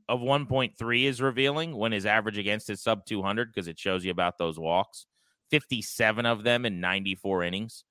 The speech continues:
So it's, you know, it's over four and a half walks per nine, quick math. But this is a guy who's had a sub two hundred batting average against three straight years. In fact, his career, think about this, Toby, this is crazy. His career minor league batting average against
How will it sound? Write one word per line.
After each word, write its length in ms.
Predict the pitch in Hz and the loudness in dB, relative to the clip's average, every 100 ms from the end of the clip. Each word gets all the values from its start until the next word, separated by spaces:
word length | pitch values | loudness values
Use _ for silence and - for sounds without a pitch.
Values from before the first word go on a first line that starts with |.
| _ _ _ | _ _ _
So 120 | 113 | -2
it's, 160 | 104 | -2
you 80 | 98 | -2
know, 80 | 127 | -2
it's 120 | 101 | 4
over 200 | 135 110 | 4 4
four 220 | 98 113 107 | -2 -2 0
and 80 | |
a 60 | 95 | 2
half 200 | 95 90 | 0 0
walks 300 | 95 90 - | 0 0 -2
per 160 | - 90 | -6 -2
nine, 500 | 90 117 85 73 82 _ | 2 2 2 -4 -12 _
quick 180 | 101 85 | -6 -4
math. 380 | 95 113 92 - _ | 2 2 2 -2 _
But 220 | 104 92 - _ _ _ | 2 2 -4 _ _ _
this 160 | 143 - | -2 0
is 60 | 180 | 4
a 40 | |
guy 220 | 170 151 | 8 10
who's 160 | 139 131 | 8 6
had 120 | 123 | 6
a 120 | 113 | 4
sub 560 | 107 - - 151 156 - | 2 -2 8 8 8 -2
two 200 | - 147 | -2 2
hundred 300 | 143 139 107 | 4 2 4
batting 320 | 110 113 113 | 4 4 4
average 320 | 113 101 98 | 2 2 -2
against 460 | 87 92 101 - - | -4 -2 -2 -4 -8
three 160 | 107 | -6
straight 320 | 104 - 104 69 | -6 -2 -2 -2
years. 420 | 98 76 - - _ _ _ | -2 -4 -6 -20 _ _ _
In 60 | 113 | 4
fact, 320 | 170 160 - | 6 6 4
his 160 | 160 | -2
career, 480 | - - 135 131 147 | -2 -2 0 2 2
think 220 | 104 180 | 2 0
about 180 | 170 117 | 2 2
this, 160 | 87 - | 0 -4
Toby, 260 | 90 87 | -2 0
this 180 | 98 139 | -2 -4
is 60 | 101 | -8
crazy. 500 | - 117 123 - _ _ _ _ _ | -4 0 0 -2 _ _ _ _ _
His 180 | 151 165 | -2 -2
career 480 | - 156 127 139 175 | 2 2 4 4 4
minor 320 | 160 143 151 | 6 4 4
league 220 | 139 131 | 2 0
batting 320 | 101 113 120 117 | 2 4 4 2
average 320 | 117 110 104 | 0 0 -6
against 540 | 92 107 78 - _ | -2 -2 -2 -10 _